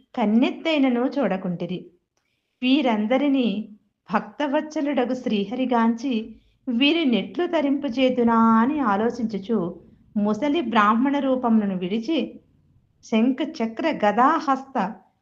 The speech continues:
కౌస్తుభ వనమాల్యాదలంకారాయుతుడై నిజ రూపమును ధరించి లక్ష్మీదేవి తోడను భక్తుల తోడను ముని జనప్రీతికరమగు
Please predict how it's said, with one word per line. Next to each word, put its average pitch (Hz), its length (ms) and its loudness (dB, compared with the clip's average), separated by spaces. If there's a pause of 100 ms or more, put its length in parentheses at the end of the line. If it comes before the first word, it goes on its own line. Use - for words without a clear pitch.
(140)
కౌస్తుభ 247 680 0 (460)
వనమాల్యాదలంకారాయుతుడై 254 2250 0 (380)
నిజ 208 220 0
రూపమును 311 500 2
ధరించి 202 680 -2 (280)
లక్ష్మీదేవి 285 840 0
తోడను 202 640 -2 (380)
భక్తుల 202 500 -2
తోడను 208 720 0 (340)
ముని 240 600 2 (160)
జనప్రీతికరమగు 233 1400 0